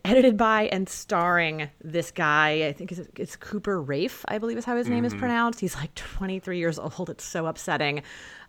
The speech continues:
Speaker 1: Um, it's really good. Like, it's, it's just a sweet movie. Um, it's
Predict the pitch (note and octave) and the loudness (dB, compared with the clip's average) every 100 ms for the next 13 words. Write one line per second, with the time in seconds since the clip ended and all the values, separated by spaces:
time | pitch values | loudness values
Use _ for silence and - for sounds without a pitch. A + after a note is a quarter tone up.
0 | - D3 A#2+ G#2 E2+ - G#3+ F#3 F3+ F3+ | 0 2 2 -2 -10 4 4 4 0 2
1 | D3+ D3 G#2 - - - - - E3+ D#3+ | 2 0 -4 -6 -14 -20 -20 -10 -4 -4
2 | - F#3+ F3 F3 D3+ - - G3+ G3 - | -2 -4 -4 -8 -8 -8 -4 -4 -2 -6
3 | F3 - F#3 F3 E3 D3+ D#3 D3 D3 - | -6 -6 -6 -4 -4 -4 -2 -2 -2 -4
4 | D3 C3+ C3+ C3 B2+ _ - D3 - - | -4 -2 -2 -4 -8 _ -10 -8 -10 -16